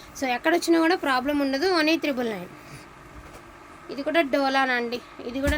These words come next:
లెహంగాస్కి సూపర్గా సెట్ అవుతుంది. ఇవే లెహంగాస్ కుట్టించాలంటే ఒక్కొక్కటి నాలుగేసి వేలు, ఐదేసి వేలు అవుతుందండి లెహంగా సెట్లు దిగిన మార్కెట్ డోలాలో.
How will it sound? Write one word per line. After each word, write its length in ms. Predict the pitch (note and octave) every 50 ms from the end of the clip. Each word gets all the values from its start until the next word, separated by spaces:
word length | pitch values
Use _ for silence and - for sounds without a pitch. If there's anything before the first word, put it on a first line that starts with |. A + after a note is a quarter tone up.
| D4 C#4
లెహంగాస్కి 540 | B3+ A#3+ C4+ C#4+ C#4+ D4 D4 C#4+ - - D4 -
సూపర్గా 400 | C#4+ A3 - - C4+ C4+ C4+ D4 C#4+
సెట్ 220 | D4 C4 - - C#4
అవుతుంది. 320 | C#4 C#4 - C#4 B3+ D4 E4+ A#4 G#4 - - - - - - - - - - - - - - - - - - - - - - - - - - C#4+
ఇవే 140 | C4 C#4 D#4 D#4
లెహంగాస్ 440 | D4 C#4 C#4 C#4+ D4 D#4 D#4 D#4 D4+ -
కుట్టించాలంటే 720 | D#4 C#4 - - C#4+ - - D4+ C#4+ C#4 C#4 C4+ C4+ D4 D#4 D#4+
ఒక్కొక్కటి 340 | D4 A#3 C4 - - B3+ D4+ D4 D4
నాలుగేసి 440 | C4+ B3 B3+ C4 B3+ A#3+ B3+ B3 - B3+
వేలు, 180 | B3 C4 C#4+ C#4 C4
ఐదేసి 260 | B3+ A#3 B3 A#3+ - A3
వేలు 220 | A3+ B3 C4+ C#4 C#4 C#4 C4 B3
అవుతుందండి 440 | B3 B3 B3 B3 A#3+ A#3 A#3 B3 B3+ B3+
లెహంగా 320 | A#3+ A3+ A#3+ A#3+ B3 C4+ C4+ -
సెట్లు 260 | B3 G3+ - A#3+ A#3+ A3
దిగిన 240 | A#3 G#3+ A3+ A#3 A#3 A3+ G#3+
మార్కెట్ 400 | G#3 G3+ G#3 G3+ - A#3 - - B3+ D#4+ F#4+ - - - - - - - - - F#3+ A#3+
డోలాలో. 440 | A#3 A#3 B3 B3+ B3 A#3+ A#3 B3+